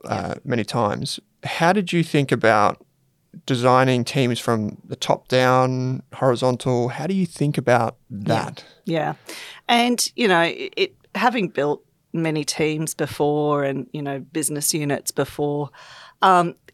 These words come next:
Speaker 2: you do need to give careful consideration to, you know, firstly, transforming Self Wealth, uh,
Speaker 1: Mm.
Speaker 2: into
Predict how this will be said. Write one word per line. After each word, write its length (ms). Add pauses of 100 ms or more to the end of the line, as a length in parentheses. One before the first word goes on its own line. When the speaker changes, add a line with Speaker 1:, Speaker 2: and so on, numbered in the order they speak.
(140)
Speaker 2:
you 140
do 260
need 240
to 120
give 360
careful 640
consideration 1040
to, 480 (360)
you 80
know, 100
firstly, 500
transforming 720
Self 360
Wealth, 460
uh, 280
Speaker 1:
Mm. 60
Speaker 2:
into 520